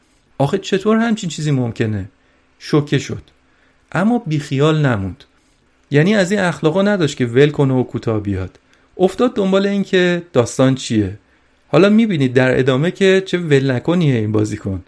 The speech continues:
افتاد دنبال این که صنعت دام و طیور چطوری داره زمین رو آلوده می‌کنه. رفت و جنبه‌های مختلف رو بررسی کرد.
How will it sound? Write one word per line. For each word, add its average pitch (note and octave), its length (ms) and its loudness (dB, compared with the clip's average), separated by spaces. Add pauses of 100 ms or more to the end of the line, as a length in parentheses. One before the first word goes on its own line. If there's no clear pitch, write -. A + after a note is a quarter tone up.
(460)
افتاد A3 400 2
دنبال G3+ 320 0
این G#3 160 0
که G3+ 380 2
صنعت D3+ 420 -2
دام C#3+ 360 -2
و C3 60 -2
طیور D3+ 560 -2 (420)
چطوری F#3 500 -2
داره F3+ 200 4
زمین A#2+ 340 -2
رو A2+ 100 -2
آلوده G#2 360 -2
می‌کنه. G2+ 420 -8 (640)
رفت G#3+ 440 -2
و A3+ 340 -2
جنبه‌های D3+ 580 0
مختلف D#3 640 -2
رو F3 100 0
بررسی A2 460 -2
کرد. G2 360 -10